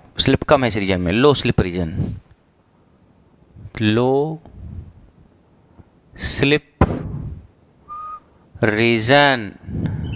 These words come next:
ये लो स्लिप रीजन, ये हाई स्लिप रीजन।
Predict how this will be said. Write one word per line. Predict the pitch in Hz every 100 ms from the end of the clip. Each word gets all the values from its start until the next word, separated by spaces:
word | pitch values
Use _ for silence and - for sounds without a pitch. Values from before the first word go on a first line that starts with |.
| - - - - - - - - -
ये | 202
लो | 202 202 220
स्लिप | 226 220 208
रीजन, | 175 139 127 95 101
ये | 143 202 233 214 - -
हाई | - 170 180 202
स्लिप | - 196 175
रीजन। | 139 113 107 64